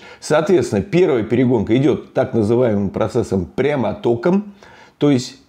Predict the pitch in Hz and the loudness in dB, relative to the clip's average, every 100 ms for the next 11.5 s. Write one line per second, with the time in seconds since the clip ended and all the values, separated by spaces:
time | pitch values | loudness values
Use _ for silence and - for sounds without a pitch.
0 | 120 - 143 151 147 123 135 127 - - | -8 -2 2 2 2 0 -2 -2 -6 0
1 | 151 135 - - - 180 220 127 135 131 | 0 -2 -12 -14 0 2 2 2 2 2
2 | 123 - 123 135 185 175 127 110 120 135 | 0 0 0 2 2 2 2 2 2 2
3 | 139 127 - - 117 101 - - - _ | 2 -2 -4 -2 0 0 -6 -14 -20 _
4 | _ _ _ _ - - - - - - | _ _ _ _ -20 -20 -20 -20 -16 -2
5 | 151 196 240 226 185 151 123 110 - - | 0 2 0 2 2 2 2 -2 -2 -2
6 | 98 127 - 185 190 - 123 - 151 156 | 0 0 0 0 0 0 -2 0 0 2
7 | 120 113 123 90 90 82 65 - - - | 2 2 2 0 -2 -4 -10 -14 -14 -2
8 | 123 156 117 117 110 120 208 214 208 - | 0 2 0 2 2 2 0 0 -6 -8
9 | - 185 190 120 104 151 160 - 104 101 | -4 -4 0 0 2 0 0 -2 0 2
10 | 117 151 92 - - 120 120 123 104 131 | 2 2 -2 -4 -6 -2 -2 -2 -2 -2
11 | 120 - 98 82 - | -2 -2 -4 -4 -10